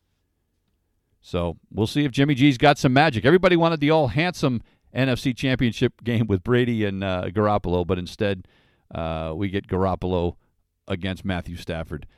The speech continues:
So, uh, but they're gonna go, have to go a long way to, uh, to beat what we saw this past weekend. Absolutely incredible. It's twenty-five minutes past the hour, and we're gonna take a break. When we come back, we're gonna remember, uh,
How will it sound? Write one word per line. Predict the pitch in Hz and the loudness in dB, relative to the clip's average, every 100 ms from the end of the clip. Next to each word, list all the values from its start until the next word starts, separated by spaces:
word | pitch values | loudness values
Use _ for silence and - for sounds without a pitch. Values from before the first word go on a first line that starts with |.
| _ | _
So, | - 90 - _ - | -4 -4 -4 _ -14
uh, | 87 - - | -12 -12 -16
but | - 85 | -4 0
they're | 110 131 | 4 4
gonna | 131 | 6
go, | 123 117 | 6 6
have | 110 117 | 4 4
to | |
go | 110 101 | 6 6
a | |
long | 104 104 | 6 4
way | 101 92 78 - _ _ _ _ | 2 0 -4 -12 _ _ _ _
to, | - 104 98 90 | -2 0 0 0
uh, | 85 80 78 76 78 | -2 -4 -8 -12 -10
to | 95 | -8
beat | 80 85 80 | -6 -8 -8
what | 85 | -10
we | 95 | -8
saw | 85 95 82 | -6 -6 -8
this | - | -10
past | - 76 - | -8 -8 -10
weekend. | 73 78 - _ | -14 -14 -16 _
Absolutely | 104 98 - 80 80 76 76 _ | -10 -8 -8 -8 -8 -10 -14 _
incredible. | 82 73 73 64 - _ _ - - _ | -18 -14 -16 -16 -20 _ _ -20 -20 _
It's | - - | -10 -2
twenty-five | 170 180 175 156 | 0 2 2 2
minutes | 143 127 | 0 -2
past | - 139 117 | -2 -2 0
the | 123 | 0
hour, | 113 | 0
and | 120 | -2
we're | |
gonna | 147 170 | -6 -4
take | 190 160 | -4 -4
a | 139 | -2
break. | 120 117 | -2 0
When | 127 123 | -2 -2
we | 180 | -2
come | 190 165 | -2 -2
back, | 165 147 151 | -2 -4 -4
we're | |
gonna | 160 202 | -4 -4
remember, | 190 175 160 117 98 _ _ _ _ - | -2 -2 0 0 -2 _ _ _ _ -2
uh, | 123 123 120 120 117 | 2 2 2 2 2